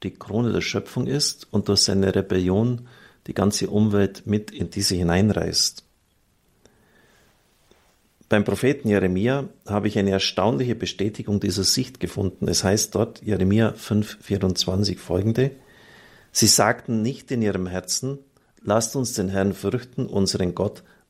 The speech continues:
der Regen spendet, Frühregen und Spätregen zur rechten Zeit, der uns die feste Ordnung der Erntewochen bewahrt.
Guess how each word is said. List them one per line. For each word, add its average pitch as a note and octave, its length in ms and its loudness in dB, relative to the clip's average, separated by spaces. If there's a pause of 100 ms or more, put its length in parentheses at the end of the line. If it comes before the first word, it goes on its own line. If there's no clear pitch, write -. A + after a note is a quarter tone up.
(100)
der F#2 180 2
Regen A2+ 300 0
spendet, C3 600 -4 (360)
Frühregen B2 680 2
und F#2 140 0
Spätregen G#2 640 -2
zur - 180 0
rechten F2+ 360 -2
Zeit, F#2 500 0 (720)
der G#2+ 120 6
uns B2 160 0
die A2 120 -2
feste - 560 -2
Ordnung C3+ 600 -2
der - 200 0
Erntewochen G2 680 0
bewahrt. E2+ 580 -4